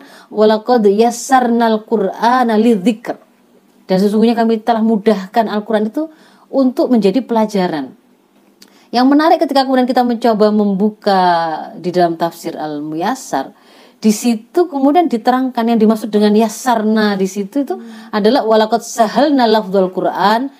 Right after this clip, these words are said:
Speaker 1: litilawati wal hifdzi. Dan sungguh telah kami mudahkan lafaz-lafaz di dalam Al-Quran itu untuk kemudian dibaca. Membacanya mudah,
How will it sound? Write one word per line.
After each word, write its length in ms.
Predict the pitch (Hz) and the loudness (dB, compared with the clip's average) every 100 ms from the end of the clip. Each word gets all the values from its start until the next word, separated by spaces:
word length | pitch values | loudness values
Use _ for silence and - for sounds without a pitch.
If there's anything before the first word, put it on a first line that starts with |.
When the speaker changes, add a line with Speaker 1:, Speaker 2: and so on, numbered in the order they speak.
| _ | _
Speaker 1:
litilawati 1040 | 247 220 - 214 196 185 180 202 254 339 330 | -4 -2 2 4 4 2 2 0 0 0 2
wal 240 | 214 208 | -2 0
hifdzi. 400 | 247 185 151 127 _ _ _ _ _ _ _ _ _ _ _ _ - | -2 -2 -4 -8 _ _ _ _ _ _ _ _ _ _ _ _ -2
Dan 200 | 202 185 | 0 0
sungguh 480 | - 233 196 311 330 | -2 -2 2 0 0
telah 320 | 254 240 240 | -2 -2 -4
kami 440 | - 247 240 247 240 | 0 2 4 4 4
mudahkan 760 | 240 226 202 - - 170 123 117 _ _ _ - - | 2 2 0 -2 -10 -8 -8 -12 _ _ _ -20 -4
lafaz-lafaz 600 | 214 233 269 269 269 311 | 0 0 0 -2 0 2
di 80 | 233 | 4
dalam 200 | 214 214 | 4 2
Al-Quran 520 | 240 226 254 240 233 247 | 0 -2 -2 -2 -2 -2
itu 400 | 233 - 185 254 _ _ _ _ | -4 -2 -8 -8 _ _ _ _
untuk 360 | - 294 294 277 | 0 2 2 2
kemudian 600 | 277 254 226 240 277 233 | 4 4 4 2 2 0
dibaca. 640 | 190 185 175 170 - - _ - | 0 0 0 -2 -6 -8 _ -6
Membacanya 560 | 185 226 233 262 262 294 | 0 0 0 0 0 0
mudah, 400 | 220 208 135 | -2 -4 -10